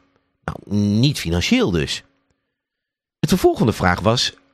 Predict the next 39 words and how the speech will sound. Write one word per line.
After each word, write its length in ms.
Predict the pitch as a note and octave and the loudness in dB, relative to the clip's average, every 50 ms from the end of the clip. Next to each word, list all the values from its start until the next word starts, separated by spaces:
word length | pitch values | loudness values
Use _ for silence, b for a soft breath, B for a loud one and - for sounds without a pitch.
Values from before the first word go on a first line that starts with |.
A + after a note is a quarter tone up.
| _ - | _ -6
waarom 240 | A2 A2 G2+ G2 | -2 -2 -2 0
ga 120 | - - F2+ | 0 0 0
je 60 | G2 | 0
er 60 | G2+ | 2
dan 120 | F#2+ A2 A2 | 2 2 2
mee 120 | C3 C#3 | 2 2
door, 240 | - - - - F2 | 0 0 0 0 0
zelfs 240 | - C3 A#2 G2 A#2 | 0 0 0 0 0
nu 100 | A2 G#2 | 0 0
je 60 | G2 | 2
niveau 340 | G#2 G#2+ - B2+ B2 A#2+ G#2 | 0 0 0 2 0 0 2
vijf 280 | - C3 D#3 G3 G3+ | 2 2 2 2 0
hebt 160 | - - - | -2 -2 -4
gehaald, 360 | - F2 D#2 C#2 D#2 G#1 - - | -4 -10 -8 -8 -8 -8 -10 -8
het 80 | F2 | -4
hoogste 300 | D#2+ E2 E2 - - - | -2 -2 -2 -2 -2 -2
niveau 340 | G#2+ G#2+ F2+ A2 C#3+ G3+ A#3 | 0 0 2 4 2 2 2
in 60 | F3 | 0
het 100 | F#2+ - | -2 -2
programma? 400 | - E2+ D2+ F2 E2+ D#2+ D2+ C#2+ - - _ _ _ _ _ _ _ _ _ _ _ _ _ _ _ | -2 -4 -2 -2 -2 -2 -2 -4 -6 -10 _ _ _ _ _ _ _ _ _ _ _ _ _ _ _
Het 100 | - A#2 | 2 2
mooie 200 | D#3+ A3 C4+ A#3 | 4 4 4 2
vind 160 | E3 G3 F3+ D#3+ | 2 2 2 2
ik 100 | C#3+ C3+ | 2 2
dat 100 | C#3 B2 | 2 0
ik, 140 | A2 - | 0 -4
ik 160 | - C#2+ - _ _ _ - - | -8 -16 -18 _ _ _ -2 2
hoor 240 | A#2+ C#3 D3+ D3+ | 2 4 4 2
en 180 | - - F2+ E2+ | 0 0 2 2
lees 260 | G#2+ C#3+ E3 D#3 - - | 2 2 2 0 0 0
over 200 | A2+ G#2+ - - | 0 0 2 2
nieuwe 200 | D3+ D#3 C3 F#2+ | 2 2 2 0
producten 420 | - - F2+ - D3+ D3+ - - | 0 -2 0 0 0 -2 -2 -4
van 140 | - F2+ E2 | -4 -2 -2
Google 220 | A#2+ C3+ D#3 F3 | -2 -2 0 0
nog 140 | E3+ E3+ D#3 | -2 -2 -2
voordat 280 | - A3+ A#3+ G#3 C3 - | -2 -2 -2 -2 -2 -2
ze 80 | A#2+ | 0
uitkomen. 520 | - D3 F3 - - - D#2+ D2+ C2+ - | 0 0 0 0 0 -2 0 0 -2 -6